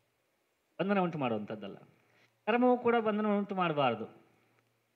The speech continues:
ಕರ್ಮವು ಕೂಡ ಬಂಧನವನ್ನು ಉಂಟು ಮಾಡಬಾರದು ಅಂತಂದ್ರೆ ನಮ್ಮ ವ್ಯಕ್ತಿತ್ವ ಆ ಮಟ್ಟದಲ್ಲಿ ಇರಬೇಕು. ಅಂದ್ರೆ ಆ ಮಟ್ಟದಲ್ಲಿದ್ದು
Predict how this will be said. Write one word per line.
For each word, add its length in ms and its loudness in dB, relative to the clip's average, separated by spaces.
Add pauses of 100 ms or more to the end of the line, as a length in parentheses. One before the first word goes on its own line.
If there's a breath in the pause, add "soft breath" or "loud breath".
(280)
ಕರ್ಮವು 280 4
ಕೂಡ 160 0
ಬಂಧನವನ್ನು 600 0
ಉಂಟು 200 -6
ಮಾಡಬಾರದು 580 2
ಅಂತಂದ್ರೆ 380 -4
ನಮ್ಮ 280 -6
ವ್ಯಕ್ತಿತ್ವ 540 -2
ಆ 240 0
ಮಟ್ಟದಲ್ಲಿ 420 -4
ಇರಬೇಕು. 320 -4
ಅಂದ್ರೆ 1400 -20
ಆ 120 -8
ಮಟ್ಟದಲ್ಲಿದ್ದು 720 -8